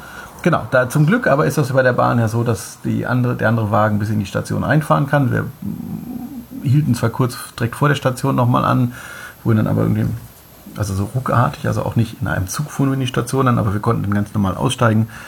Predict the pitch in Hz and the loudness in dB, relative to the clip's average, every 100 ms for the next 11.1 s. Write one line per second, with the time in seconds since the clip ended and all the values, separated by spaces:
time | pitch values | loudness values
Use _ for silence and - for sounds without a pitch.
0 | - - - 120 110 - 113 110 107 110 | -18 -20 -2 0 2 2 2 2 2 2
1 | 104 107 113 101 98 104 101 95 - - | 2 2 2 2 0 0 0 -2 -8 -18
2 | - - - - - 117 101 104 98 98 | -20 -20 -20 -18 -6 -6 -4 -4 -2 0
3 | 104 107 104 101 98 - - 123 120 - | 0 -2 -2 -4 -6 -6 -6 -8 -4 0
4 | 117 120 - 123 120 120 120 120 120 123 | 0 -2 -2 2 4 6 4 0 0 0
5 | 127 120 - 101 139 165 143 135 147 151 | 2 -2 -2 -4 -2 0 2 2 2 0
6 | - 135 139 143 143 - - - - - | -2 -2 -2 -2 -4 -10 -20 -20 -18 -18
7 | - - - - - - 208 - - 127 | -18 -18 -20 -18 -18 -14 -12 -10 -4 -2
8 | 120 151 - 143 151 - - 113 117 127 | -2 -4 0 2 2 0 0 0 0 0
9 | 117 117 - 113 107 117 107 101 127 151 | 2 2 0 2 2 2 0 0 2 2
10 | 143 - 120 139 127 120 131 123 135 139 | 0 0 -2 0 -2 0 -4 0 0 0